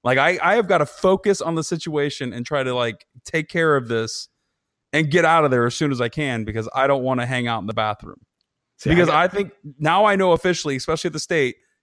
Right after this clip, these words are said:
Speaker 1: dudes are whacking off in the bathroom.
Speaker 2: Oh, yeah. Yeah. The worst is I travel a lot, and, and I've been hit more recently than, and, you know, probably in the last couple of years with a horrible need to go,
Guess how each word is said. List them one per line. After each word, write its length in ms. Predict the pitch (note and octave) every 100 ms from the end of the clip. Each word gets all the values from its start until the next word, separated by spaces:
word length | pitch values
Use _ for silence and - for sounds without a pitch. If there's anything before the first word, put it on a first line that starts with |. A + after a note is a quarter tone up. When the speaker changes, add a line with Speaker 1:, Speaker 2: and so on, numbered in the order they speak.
| -
Speaker 1:
dudes 320 | A#2+ E3+ F#3+
are 60 | D#3
whacking 400 | D3 C#3+ C#3+ C#3
off 240 | B2+ A#2
in 40 | A#2
the 60 |
bathroom. 380 | G#2+ G#2 G2 G#2 _ -
Speaker 2:
Oh, 140 | A#2+
yeah. 260 | F#2+ E2+ D#2 - -
Yeah. 240 | E2+ C#2+ B1+ _ _ _ _
The 120 | A2+
worst 480 | A#2 C#3 E3 E3+ -
is 340 | B2 G#2 G2 - _ _ _ _
I 80 | -
travel 440 | - - B2+ C3 C3
a 80 | G2
lot, 300 | F2+ C#2 - -
and, 340 | G2 F#2+ F2+ _ _ _ _ _
and 120 | G2
I've 300 | F#2+ A2 G2+
been 160 | A2 G#2+
hit 400 | G2 B2+ B2 - _ _ _ _ _ _ _ -
more 360 | G2 A2+ E3
recently 560 | E3 E3+ - D3+ A#2 A2
than, 640 | G2+ G#2 G2 G2+ F#2 E2+ - -
and, 340 | G#2 G2+ F#2+
you 120 | F#2
know, 260 | G2 F2 E2+ -
probably 160 | A2
in 60 | G#2
the 60 |
last 280 | G2 A2 -
couple 200 | - A#2
of 60 | A2
years 240 | A#2+ G2 - _ _ _ -
with 260 | G2+ F#2+ _ _ -
a 120 | E2 -
horrible 580 | - - C#3 C3 A#2+ A2+
need 420 | G#2+ G#2 A2 G2+
to 80 | F#2
go, 500 | E2 G2 E2 C#2+